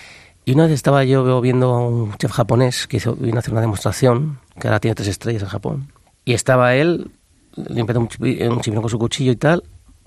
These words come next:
y él estaba haciendo unos sushis, y yo estaba a un metro de él, y con los palillos cogió,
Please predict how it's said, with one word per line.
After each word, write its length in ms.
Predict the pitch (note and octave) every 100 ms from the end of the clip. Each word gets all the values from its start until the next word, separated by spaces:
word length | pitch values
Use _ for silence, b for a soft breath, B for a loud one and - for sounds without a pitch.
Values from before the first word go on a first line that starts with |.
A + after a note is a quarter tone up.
| _ _
y 120 | A2+
él 100 | A#2+
estaba 180 | B2+ A#2+
haciendo 160 | C3 B2
unos 80 | -
sushis, 500 | B2+ - F3 - - _ _ _ _
y 80 | A2
yo 60 | A#2
estaba 260 | A#2+ B2
a 40 | A#2+
un 40 |
metro 220 | A#2+ B2
de 140 | B2 D3+
él, 100 | -
y 60 | -
con 100 | A2
los 100 | -
palillos 320 | A2+ B2+ C#3+
cogió, 400 | A#2+ - D3